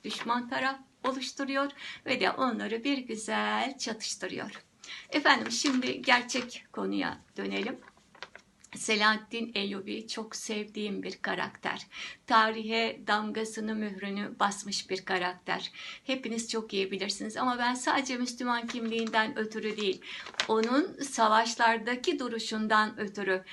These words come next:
onun bir duruşu olduğunu düşmanına da göstermesinden ötürü ona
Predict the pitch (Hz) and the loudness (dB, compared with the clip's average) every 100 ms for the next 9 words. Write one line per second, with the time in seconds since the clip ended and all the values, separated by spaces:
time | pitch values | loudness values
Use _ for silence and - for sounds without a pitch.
0 | - - - 233 254 302 359 285 254 247 | -16 -6 4 6 8 6 4 2 0 0
1 | 240 233 254 - 381 - 247 226 220 220 | -4 -4 -2 0 0 2 4 2 2 2
2 | 214 208 196 - _ _ - - 233 233 | 2 0 -4 -8 _ _ -18 -6 -2 0
3 | 247 254 269 277 359 466 277 240 233 - | 2 4 4 6 4 4 2 2 -2 2
4 | 220 202 202 208 214 202 214 202 208 208 | 2 2 -2 -4 -4 4 6 6 2 -6
5 | 208 208 208 262 - - - - - 247 | -4 -2 2 2 0 -10 -14 -14 -2 0
6 | 233 240 - | 4 4 2